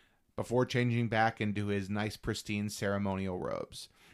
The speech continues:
Now, so at the beginning of the film and at the end of The Force Awakens, we didn't know why was Luke wearing these white robes, right? But then we come to learn, well, these are his fancy, his dress robes, his ceremonial robes. And he's wearing these now because just like he was when Rey showed up,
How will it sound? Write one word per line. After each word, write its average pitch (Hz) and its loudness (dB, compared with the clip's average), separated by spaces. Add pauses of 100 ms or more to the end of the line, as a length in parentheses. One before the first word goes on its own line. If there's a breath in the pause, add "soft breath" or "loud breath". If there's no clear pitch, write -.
Now, 131 4
so 139 2
at 117 -2
the 131 -2
beginning 208 2
of 180 2
the 139 2
film 104 -2
and 98 -2
at 92 -6
the 90 -4
end 95 -2
of 87 -8
The - -16
Force - -10
Awakens, 101 -6
we 170 2
didn't 165 0
know 143 4 (300 soft breath)
why 120 4
was 113 0
Luke 120 0
wearing 113 0
these 101 -4
white 104 0
robes, 95 -2
right? 110 0
But 123 -6
then 139 0
we 135 -4
come 123 -4
to 117 -4
learn, 104 -2
well, 95 -2 (300 soft breath)
these 120 2
are 110 4
his 104 -2
fancy, 101 -4
his 104 -4
dress 107 -2
robes, 71 -2
his 107 -4
ceremonial 98 0
robes. 64 -4 (340 loud breath)
And 104 -4
he's 131 -2
wearing 131 4
these 123 0
now 101 0
because 101 -2
just 135 0
like 139 2
he 131 0
was 123 2
when 120 0
Rey 120 2
showed 123 2
up, 139 4